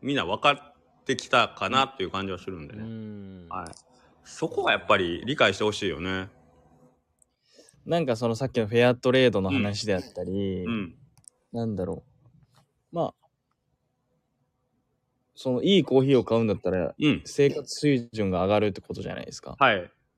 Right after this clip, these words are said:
Speaker 3: もっとなんか掘り下げてみると、
Speaker 1: うん。
Speaker 3: なんだ、僕が思うに、
Speaker 1: うん。
Speaker 3: なんかそういうフェアトレードの、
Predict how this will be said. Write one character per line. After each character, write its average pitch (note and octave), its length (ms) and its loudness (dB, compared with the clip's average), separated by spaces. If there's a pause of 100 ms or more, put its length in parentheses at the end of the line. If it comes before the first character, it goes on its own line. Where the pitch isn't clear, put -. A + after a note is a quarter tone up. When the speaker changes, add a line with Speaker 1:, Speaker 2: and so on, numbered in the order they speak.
(420)
Speaker 3:
も C#3+ 220 2
っ F3+ 80 -4
と D3+ 100 -2
な C3+ 100 2
ん B2+ 60 -2
か B2 100 -6
掘 A#2 140 0
り B2+ 80 2
下 C#3 140 -2
げ B2 140 0
て F#2 180 -6
み F#2+ 160 -2
る - 240 -8
と、 F#2 320 2
Speaker 1:
う B2 60 2
ん。 G2 240 -2
Speaker 3:
な F#2+ 120 -6
ん F2+ 60 -6
だ、 E2 60 -10 (160)
僕 A#2 180 0
が C#3 80 8
思 C3 320 2
う G#2+ 60 0
に、 B2 240 -2 (340)
Speaker 1:
う G#2 40 -8
ん。 F2+ 220 -10
Speaker 3:
な F3 120 0
ん D#3 60 0
か - 180 0 (240)
そ - 160 -2
う C#3+ 60 6
い C#3+ 60 6
う C3+ 40 2
フ B2 100 -2
ェ C#3 140 6
ア C#3+ 60 6
ト D3+ 140 4
レ D3+ 180 8
ー - 20 0
ド F#2+ 120 0
の、 F2+ 280 -2